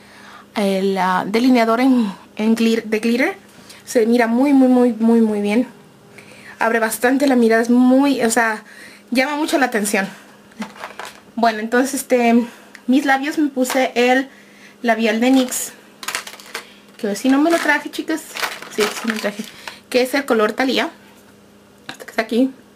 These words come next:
Y encima me puse el gloss de, de nix también, que es el L G ciento doce, que es este.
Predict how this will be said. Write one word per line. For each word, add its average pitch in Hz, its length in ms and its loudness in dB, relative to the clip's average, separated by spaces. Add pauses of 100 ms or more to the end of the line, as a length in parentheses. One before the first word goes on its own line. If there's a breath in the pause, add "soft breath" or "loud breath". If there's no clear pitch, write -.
(720 loud breath)
Y 262 80 2
encima 311 320 2
me 349 120 2
puse 294 460 -2
el 254 240 0 (140)
gloss 247 360 2 (180)
de, 262 340 0 (920 loud breath)
de 262 180 0
nix 269 200 -6
también, 311 320 0
que 302 80 -2
es 302 140 -4
el 302 100 -2
L 269 240 0
G 285 640 0
ciento 269 400 -2
doce, 247 240 0 (220)
que - 60 -20
es - 100 -8
este. 226 220 -2